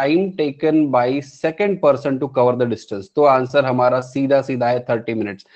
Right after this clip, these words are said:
Guys, uh, do you feel, तनय, आर्यन, both of you, do you feel this was an easy method? देखो कुछ भी नहीं किया हमने, सिंपल से assumptions किए हैं, है ना, इजी method है एकदम, बहुत सिंपल सा method है। तो thirty minute हमारा answer है इस question के लिए।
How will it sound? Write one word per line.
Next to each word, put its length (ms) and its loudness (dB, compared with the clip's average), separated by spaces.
Guys, 340 4
uh, 180 4
do 140 4
you 180 4
feel, 400 2
तनय, 460 0
आर्यन, 380 -2
both 200 -2
of 120 -2
you, 140 -4
do 140 2
you 40 0
feel 180 2
this 160 -10
was 260 0
an 60 -2
easy 360 2
method? 360 -2
देखो 240 2
कुछ 220 4
भी 200 0
नहीं 200 0
किया 180 2
हमने, 240 0
सिंपल 420 0
से 100 -2
assumptions 600 0
किए 280 -2
हैं, 240 -4
है 60 0
ना, 100 2
इजी 320 6
method 300 4
है 80 4
एकदम, 280 2
बहुत 360 2
सिंपल 260 0
सा 100 2
method 300 0
है। 100 6
तो 140 -2
thirty 320 0
minute 200 2
हमारा 280 2
answer 240 0
है 60 0
इस 100 -8
question 380 -4
के 80 -8
लिए। 340 -4